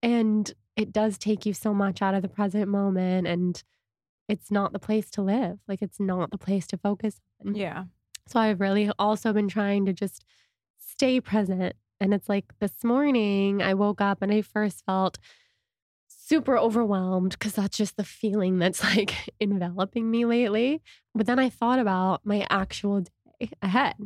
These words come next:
Speaker 1: My actual day ahead was to be with you and to do this podcast. And I've been looking forward for, to it for so long, and going to dinner with some friends tonight and, and spending time with Atticus. And it's like, what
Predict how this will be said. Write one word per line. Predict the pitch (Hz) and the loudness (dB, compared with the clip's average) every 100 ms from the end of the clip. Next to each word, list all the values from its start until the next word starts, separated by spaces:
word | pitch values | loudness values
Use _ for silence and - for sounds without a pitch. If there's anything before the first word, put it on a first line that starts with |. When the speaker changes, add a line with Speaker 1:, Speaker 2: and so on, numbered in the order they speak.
| 208 | -8
Speaker 1:
My | 202 190 | 0 2
actual | 190 - 220 | 2 0 -2
day | 196 196 | 0 0
ahead | 185 220 254 | 2 2 2
was | 196 190 | 0 -2
to | - | -6
be | 165 196 | -2 0
with | 214 | 0
you | 247 254 277 | 0 2 2
and | 240 | 2
to | 190 | 0
do | 185 190 | -2 -2
this | 190 | -4
podcast. | - 247 254 254 208 190 - | -2 0 0 2 0 0 0
And | 190 | 0
I've | 185 | 0
been | 190 | 0
looking | 190 202 202 | 0 0 -2
forward | - 202 226 | 0 0 0
for, | - - - | -4 -14 -4
to | 247 | 0
it | 311 - | 2 0
for | 214 | -2
so | - 226 | -2 0
long, | 214 196 214 233 170 180 - - - _ _ _ _ _ _ - | 2 2 2 2 0 -4 -10 -20 -20 _ _ _ _ _ _ -4
and | 220 208 | -2 0
going | 202 208 | 0 0
to | 226 | 0
dinner | 240 277 | 0 2
with | 254 233 | 0 0
some | 240 240 | -2 0
friends | 269 285 262 | 2 2 -2
tonight | - 240 226 208 | -2 0 2 2
and, | 190 190 - | 2 0 -2
and | 190 | -6
spending | - 185 185 | -2 -2 0
time | 202 | -2
with | 208 | 0
Atticus. | 269 302 226 202 214 | 0 0 0 -4 -2
And | 202 | -4
it's | - | -2
like, | 202 - - | -6 -6 -8
what | 202 254 330 | -6 -2 -2